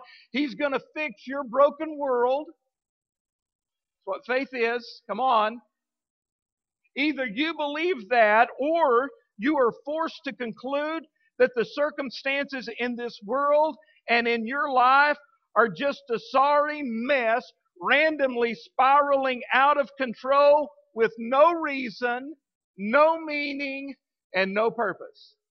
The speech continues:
But, I mean, you gotta choose one of the two. You're saying, "Preacher, I don't want to be forced into a decision today."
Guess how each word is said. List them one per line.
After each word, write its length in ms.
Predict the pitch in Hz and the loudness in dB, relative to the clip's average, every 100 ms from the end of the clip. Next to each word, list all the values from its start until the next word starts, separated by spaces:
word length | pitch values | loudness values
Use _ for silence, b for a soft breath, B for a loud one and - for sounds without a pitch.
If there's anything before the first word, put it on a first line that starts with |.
| _ _ _ _ _ _ _ _ _ _ _ _ _ _ _ | _ _ _ _ _ _ _ _ _ _ _ _ _ _ _
But, 100 | 196 | -10
I 300 | 190 - - | -10 -20 -16
mean, 180 | 170 180 | -14 -12
you 100 | 180 | -4
gotta 240 | 220 196 - | -4 -4 -8
choose 400 | 240 226 156 160 | -10 -8 -8 -10
one 160 | 196 185 | -10 -10
of 80 | |
the 60 | 170 | -8
two. 280 | 247 220 135 - _ _ _ _ _ _ _ _ _ _ _ _ _ _ _ _ _ _ _ _ _ _ _ _ _ _ _ | -4 -4 -6 -14 _ _ _ _ _ _ _ _ _ _ _ _ _ _ _ _ _ _ _ _ _ _ _ _ _ _ _
You're 80 | - | -14
saying, 200 | 202 214 | -8 -6
"Preacher, 280 | 226 233 220 | -4 -4 0
I 60 | 196 | 0
don't 160 | 240 | 0
want 120 | 240 | -2
to 40 | 214 | -4
be 100 | 233 | -6
forced 380 | 247 254 - 254 | -4 -6 -4 -8
into 200 | 214 269 | -8 -8
a 60 | |
decision 500 | 208 208 262 214 220 | -6 -6 -8 -10 -10
today." 340 | 160 156 165 | -6 -2 -2